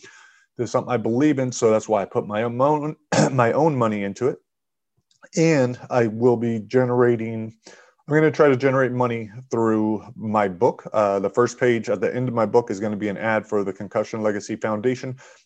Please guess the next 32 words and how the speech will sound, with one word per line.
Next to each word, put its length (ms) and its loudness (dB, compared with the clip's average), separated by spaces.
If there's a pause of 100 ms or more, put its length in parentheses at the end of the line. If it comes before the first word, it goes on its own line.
(140)
asking 300 -2
people 240 -4
to 160 -8
consider 360 -6
donating 520 -2
their 100 0
brains 420 -2 (120)
and 180 -4
or 140 2
money, 360 -4 (500)
uh, 300 -2
because 500 -6
concussions, 600 -6 (100)
man, 240 -4
it's 200 -8
not 260 -4 (560)
so 240 2
much 220 -4
of 60 -2
my 120 2
time 420 -2 (160)
<clears throat> 180 -2
writing 440 4
this 160 0
book. 280 0
I 80 4
was 120 0
concentrating 680 -2
on 340 -2
concussions 600 -6
with 340 -2
fighters, 580 2